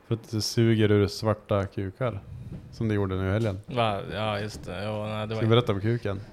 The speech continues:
Speaker 2: Berätta om kuken. Jag fyllde en kuk med sig.
Speaker 1: Mm.
Speaker 2: Som var svart.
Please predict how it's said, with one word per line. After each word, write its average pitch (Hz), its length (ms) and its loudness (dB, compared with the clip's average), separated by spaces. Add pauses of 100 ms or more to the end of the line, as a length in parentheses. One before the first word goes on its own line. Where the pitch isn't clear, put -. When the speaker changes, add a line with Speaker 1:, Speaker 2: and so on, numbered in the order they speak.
(160)
Speaker 2:
Berätta 113 360 -6
om 104 80 -8
kuken. 117 360 -4
Jag 110 100 -8
fyllde 123 300 -4 (120)
en 104 100 -12
kuk - 500 -10
med 107 200 -10
sig. - 140 -10 (200)
Speaker 1:
Mm. 104 280 0 (220)
Speaker 2:
Som - 120 -12
var 98 80 -8
svart. - 440 -8